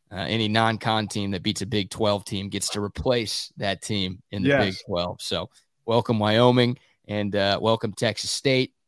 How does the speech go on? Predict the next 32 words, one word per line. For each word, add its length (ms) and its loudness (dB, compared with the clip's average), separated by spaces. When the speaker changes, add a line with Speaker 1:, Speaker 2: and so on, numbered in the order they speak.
Speaker 1:
and 160 -8
welcome 340 0
Rice 540 0
Speaker 2:
Welcome 560 6
Speaker 1:
to 80 -8
Speaker 2:
Texas 440 4
State. 460 -2
That's 320 -2
Speaker 1:
<laughs> 20 -
Speaker 2:
right. 420 4
Speaker 1:
to, 960 -4
to 20 -
the 180 2
Speaker 2:
Have 140 8
you 180 2
Speaker 1:
conference. 720 -6
Speaker 2:
We 200 4
haven't 300 6
forgot 520 4
that 220 -4
what 200 -4
Texas 340 -4
State 260 -2
did 140 -2
to 80 -6
Baylor 300 -2
yet. 260 -4
It 100 0
is 180 4
a 80 4
Thursday. 680 2
Can, 320 -2